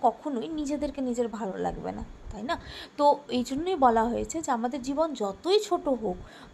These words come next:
যতই নগণ্য হোক, যতই ক্ষুদ্র হোক, আমাদের উচিত সৎ কাজে অহংকারহীনভাবে, নিঃস্বার্থভাবে অতিবাহিত করার। মন্তব্যের শেষে দেখো,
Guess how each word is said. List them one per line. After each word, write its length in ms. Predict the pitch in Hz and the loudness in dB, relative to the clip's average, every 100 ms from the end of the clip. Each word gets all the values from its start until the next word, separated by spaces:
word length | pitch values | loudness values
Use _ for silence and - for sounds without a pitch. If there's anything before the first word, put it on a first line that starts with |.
| 226 | -4
যতই 440 | 220 - 349 415 | -4 0 2 4
নগণ্য 460 | 392 339 311 294 277 | 6 4 2 0 -2
হোক, 280 | 254 208 190 | -2 -4 0
যতই 500 | 208 202 302 359 415 | -2 0 2 4 4
ক্ষুদ্র 480 | 415 370 247 254 226 | 2 0 2 2 2
হোক, 120 | 196 - - - - | -2 -10 -14 -20 -14
আমাদের 520 | - 202 240 311 330 330 - | -6 -2 0 2 2 0 -4
উচিত 360 | 254 240 220 - - - - | -10 -10 -12 -12 -16 -20 -12
সৎ 480 | - - 254 262 - - | -10 6 8 8 4 -2
কাজে 340 | 208 - - - - - - | -2 -2 -6 -14 -18 -20 -6
অহংকারহীনভাবে, 1300 | - 214 220 220 220 233 220 220 240 262 226 208 208 | 0 0 0 -4 -2 0 0 -2 -2 -2 -2 -2 -2
নিঃস্বার্থভাবে 1080 | 302 240 233 - 254 - - 233 208 185 339 440 | -2 -4 -4 -4 -4 -4 -2 -2 0 -4 -4 -4
অতিবাহিত 680 | 208 185 180 151 202 - 370 - | -6 -4 -4 -4 -6 -4 -4 -2
করার। 400 | 156 - - - - - - - - - - - - - - - - | -8 -8 -14 -20 -20 -20 -20 -20 -20 -20 -20 -20 -20 -20 -20 -4 8
মন্তব্যের 560 | 240 247 247 311 294 | 10 10 4 2 4
শেষে 360 | 349 269 - 277 | 2 0 2 4
দেখো, 340 | 214 170 - | 4 2 -4